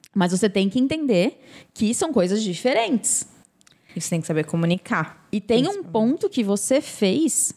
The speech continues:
Speaker 1: que, assim, a gente tem que chegar nessa troca de nicho, senão a gente vai acabar o podcast e não falar sobre isso,
Speaker 2: Sim.
Speaker 1: mas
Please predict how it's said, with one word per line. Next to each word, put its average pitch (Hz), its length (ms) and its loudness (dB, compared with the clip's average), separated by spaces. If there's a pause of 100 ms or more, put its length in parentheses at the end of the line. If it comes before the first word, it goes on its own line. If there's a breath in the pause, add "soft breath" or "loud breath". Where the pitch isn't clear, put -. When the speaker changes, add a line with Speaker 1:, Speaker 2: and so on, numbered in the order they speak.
(420 soft breath)
Speaker 1:
que, - 80 0
assim, 220 200 2
a 175 40 4
gente 220 180 2
tem 285 100 0
que - 80 -4
chegar 220 260 2
nessa 202 180 0
troca 175 240 0
de 160 100 -2
nicho, 170 180 -2
senão 180 120 0
a - 20 0
gente 170 80 -4
vai 170 80 -4
acabar 175 240 0
o 226 60 0
podcast 160 440 0
e - 40 -2
não 151 60 0
falar 156 180 2
sobre 156 220 0
isso, 208 120 2
Speaker 2:
Sim. 214 60 2
Speaker 1:
mas 170 180 2